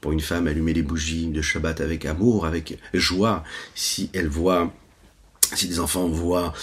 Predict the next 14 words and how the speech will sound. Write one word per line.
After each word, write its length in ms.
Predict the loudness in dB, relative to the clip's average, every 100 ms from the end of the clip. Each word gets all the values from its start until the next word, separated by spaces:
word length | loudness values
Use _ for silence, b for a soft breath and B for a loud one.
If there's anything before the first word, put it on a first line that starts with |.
| B B
comment 420 | -2 2 2 2 -2
une 160 | -2
maman 260 | 0 0 0
tient 240 | -2 -2
son 180 | -2 -2
foyer 440 | -2 0 2 0 0
juif 640 | -4 -2 0 -2 -4 -10 -6
avec 180 | -2
de 60 | 0
la 100 | 0
sainteté, 440 | -2 -2 -2 -2
de 80 | -2
la 120 | -2
pureté, 380 | -2 -6 -4 -4